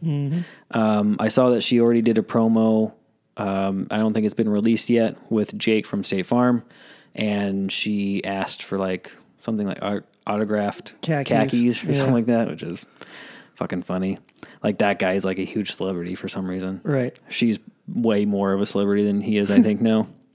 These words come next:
Speaker 2: Uh, and then finishing up with Iowa sports news, the women's crossover game happened yesterday, October fifteenth, uh, where they broke the women's basketball attendance record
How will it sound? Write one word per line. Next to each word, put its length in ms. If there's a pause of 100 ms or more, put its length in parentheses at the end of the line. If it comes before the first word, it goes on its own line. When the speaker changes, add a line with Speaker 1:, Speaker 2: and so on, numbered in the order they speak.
(760)
Speaker 2:
Uh, 220
and 80
then 100
finishing 340
up 80
with 140
Iowa 240
sports 400
news, 400
the 280
women's 800
crossover 600
game 260
happened 680 (220)
yesterday, 760
October 440
fifteenth, 800 (380)
uh, 180
where 160
they 140
broke 580
the 140
women's 360
basketball 540
attendance 460
record 400